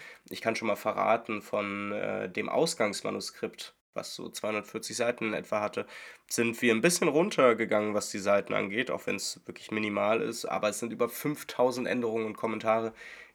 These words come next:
die ich und mein Lektor uns da hin und her geschrieben haben und, äh, an dem Manuskript rumgewerkelt haben. Das heißt, das wird jetzt zum Abschluss gebracht, aber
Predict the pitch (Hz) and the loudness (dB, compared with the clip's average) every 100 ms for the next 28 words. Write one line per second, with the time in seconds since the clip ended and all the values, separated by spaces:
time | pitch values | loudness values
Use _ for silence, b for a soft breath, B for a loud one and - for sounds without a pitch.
0 | - 113 110 123 107 104 107 110 - 110 | -4 -2 0 0 2 0 0 -2 0 0
1 | 104 - 107 104 104 110 113 - 110 101 | 0 0 0 -2 0 0 0 -4 -4 -2
2 | 98 101 101 101 101 98 - - 82 98 | 2 2 2 -2 -6 -8 -10 -2 0 2
3 | 98 104 104 101 - 107 - 117 110 101 | 0 0 -2 -2 -4 -6 -4 -2 2 2
4 | 98 101 - 101 110 - B B B B | 2 0 0 0 -2 -8 B B B B
5 | - 113 110 113 - 127 - 131 123 120 | 2 6 8 6 6 4 4 4 4 4
6 | 127 98 117 117 110 - 110 107 123 - | 6 6 4 0 -2 -2 2 4 4 -2
7 | - 117 175 127 123 | -2 8 8 10 6